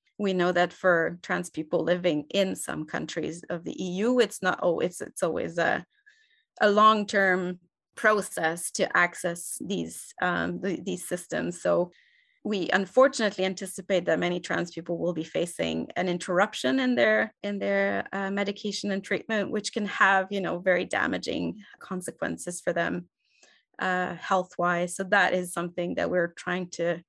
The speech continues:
work ahead of time and see how we can, you know, hopefully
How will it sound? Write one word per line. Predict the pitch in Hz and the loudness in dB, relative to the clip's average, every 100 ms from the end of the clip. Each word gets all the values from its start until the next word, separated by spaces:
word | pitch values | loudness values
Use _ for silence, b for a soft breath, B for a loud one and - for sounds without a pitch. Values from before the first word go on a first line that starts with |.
| _ _ | _ _
work | 208 220 220 | 4 4 4
ahead | 202 190 185 | 2 2 0
of | 175 | 0
time | - 160 170 - - | 2 2 0 -8 -8
and | 175 175 | -6 -6
see | - 170 | -6 -8
how | 170 180 | -6 -6
we | 165 | -6
can, | 170 170 170 165 _ _ | -6 -6 -6 -8 _ _
you | 180 175 | -12 -12
know, | 170 _ _ b b b _ | -16 _ _ b b b _
hopefully | 190 175 - 165 160 165 | 0 0 -6 -6 -6 -8